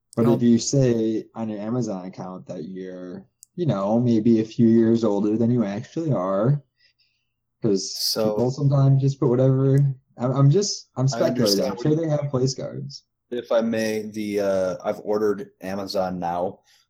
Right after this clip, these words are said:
Speaker 3: um, where you can get something delivered to your house within two hours. And one of the things on Amazon Now is booze. So as an enthusiast,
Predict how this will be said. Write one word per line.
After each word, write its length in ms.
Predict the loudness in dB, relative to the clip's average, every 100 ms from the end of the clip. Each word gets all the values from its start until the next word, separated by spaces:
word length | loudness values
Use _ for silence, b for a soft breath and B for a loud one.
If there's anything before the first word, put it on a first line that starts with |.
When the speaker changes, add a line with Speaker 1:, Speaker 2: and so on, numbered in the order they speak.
| -14
Speaker 3:
um, 340 | -10 -10 -12 -12
where 240 | -8 -6
you 200 | -6 -8
can 360 | -8 -8 -8 -12 _ _
get 340 | -8 -8 -8 _
something 380 | -10 -8 -8 -8
delivered 500 | -8 -8 -8 -10 -10
to 120 | -10
your 160 | -8 -6
house 260 | -6 -8 -10
within 300 | -12 -14 -14
two 220 | -10 -6
hours. 420 | -6 -6 -8 -12 -14 _ _ _ _ _
And 340 | -8 -6 -6 -6
one 220 | -6 -6
of 100 | -6
the 80 | -6
things 320 | -4 -4 -4 -4
on 320 | -2 -2 -2
Amazon 560 | -6 -6 -6 -6 -6
Now 320 | -6 -4 -4 -6
is 240 | -8 -10
booze. 500 | -6 -6 -6 -8 -10 _ b b b b
So 380 | -4 -2 0 -2
as 420 | 0 0 0 0 -2
an 80 |
enthusiast, 800 | -8 -4 0 0 -2 -2 -4 -8